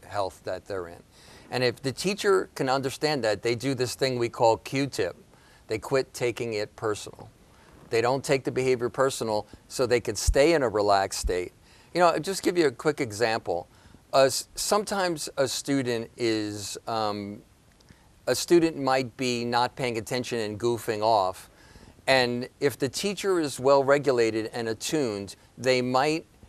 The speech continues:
assess that this student is really anxious, and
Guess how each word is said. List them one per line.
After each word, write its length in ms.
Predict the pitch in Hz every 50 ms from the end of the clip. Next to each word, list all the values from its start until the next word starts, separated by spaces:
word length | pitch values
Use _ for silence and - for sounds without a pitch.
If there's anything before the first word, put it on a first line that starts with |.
| - _ _ _ -
assess 840 | 131 127 117 - - - 156 151 143 117 107 110 - - - - - _ _ - - _
that 220 | - 123 117 -
this 160 | - 147 143
student 500 | - - - - 147 147 143 135 131 120
is 160 | 110 107 104 107
really 420 | 101 120 123 123 117 117 113 107 -
anxious, 720 | 117 120 123 131 113 - - 104 95 98 - - - - - - - _ - _ _ _ -
and 340 | 131 127 120 120 120 123